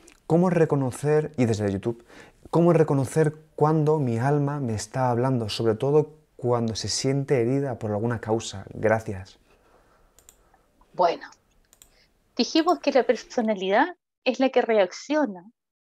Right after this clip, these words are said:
Speaker 2: ya sea positiva o negativamente. El alma es neutra a lo que estás viviendo. Entonces, si algo te sucedió y te sentiste herida, es la personalidad, no el alma,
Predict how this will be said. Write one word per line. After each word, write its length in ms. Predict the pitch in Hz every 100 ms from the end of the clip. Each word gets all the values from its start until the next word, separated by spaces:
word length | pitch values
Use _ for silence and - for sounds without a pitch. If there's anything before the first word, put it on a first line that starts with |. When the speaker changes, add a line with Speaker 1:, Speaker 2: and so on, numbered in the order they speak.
| _
Speaker 2:
ya 180 | 202 214
sea 220 | 214 233
positiva 480 | 226 226 214 214 254
o 40 | 247
negativamente. 680 | 214 196 190 175 160 - _ _ _ _ _ _ -
El 160 | 214 220
alma 440 | 254 285 311 320 269
es 180 | 247 _ _ _
neutra 640 | 226 262 277 220 - - - _ _
a 120 | 208 208
lo 140 | 196
que 100 | 208
estás 340 | - - 196 175
viviendo. 580 | 175 170 160 147 - _ _ _ _ - - - _
Entonces, 580 | 196 196 - 339 - 269
si 180 | - 220
algo 340 | 226 277 294 294
te 120 | 247
sucedió 520 | 233 208 208 208 247
y 60 | 233
te 120 | 214
sentiste 600 | - 190 - 220 247 233
herida, 480 | 240 262 226 214 277 _ _ _ _ _ _ _ _ _ -
es 140 | 226
la 100 | 233
personalidad, 680 | 220 185 202 190 175 185 190
no 120 | 190
el 120 | 185
alma, 500 | 190 190 175 156 156